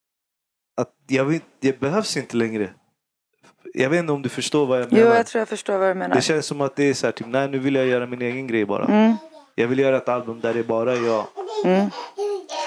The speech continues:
Speaker 1: Men
Speaker 2: vad
Speaker 1: det kommer säkert någon gästvers från någon, liksom.
Speaker 2: Ja. Ja. Men
Speaker 1: Men,
Speaker 2: vad
Speaker 1: eh,
Speaker 2: lyssnar du själv på för musik?
Speaker 1: Jag lyssnar mycket på svensk rap nu, faktiskt.
Speaker 2: Du gör det?
Speaker 1: Ja, ja, ja.
Speaker 2: Vilka?
Speaker 1: Eh, jag gjorde en, eh,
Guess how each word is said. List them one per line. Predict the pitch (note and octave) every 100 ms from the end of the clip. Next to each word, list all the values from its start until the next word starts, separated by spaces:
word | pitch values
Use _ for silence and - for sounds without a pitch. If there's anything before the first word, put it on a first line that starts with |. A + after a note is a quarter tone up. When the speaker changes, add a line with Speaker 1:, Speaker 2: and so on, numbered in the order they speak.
| D#4+ D#4+ B3+
Speaker 1:
Men | G#3+
Speaker 2:
vad | A3+ A3+
Speaker 1:
det |
kommer | E3+ E3
säkert | - E3 - C#3
någon | C#3 B2
gästvers | B2 C#3 - C#3 C3
från | - C3
någon, | B2+ B2
liksom. | G#2+ - A2 D#3+
Speaker 2:
Ja. | D#3+ - - - - - - - D4+ D4 -
Ja. | F#3 F3+
Men | A3 - _ _ _ _ _ -
Speaker 1:
Men, | A3
Speaker 2:
vad | A#3
Speaker 1:
eh, | A#3+
Speaker 2:
lyssnar | A3+ - A3
du | G#3
själv | - B3 -
på | F3+ E3 - - - F4+
för | F3+
musik? | E4 - - - - - - -
Speaker 1:
Jag | - C3
lyssnar | E3 E3 E3
mycket | D#3 - D3
på | C3+
svensk | D#3 D3 -
rap | D3+ D3
nu, | B2+
faktiskt. | A2 G2+ -
Speaker 2:
Du | A#3
gör | D4 A#3+
det? | -
Speaker 1:
Ja, | A#2 C3+ B2+
ja, | A2+
ja. | G#2 F#2
Speaker 2:
Vilka? | G#3+ - G#3 G3+ G3+ - - - - - -
Speaker 1:
Eh, | B2+ B2+ B2+ B2 A#2+ B2 B2 B2 A#2+ A2+ - B2+
jag | C#3
gjorde | E3 D#3+ E3
en, | D#3 C#3+ -
eh, | B2+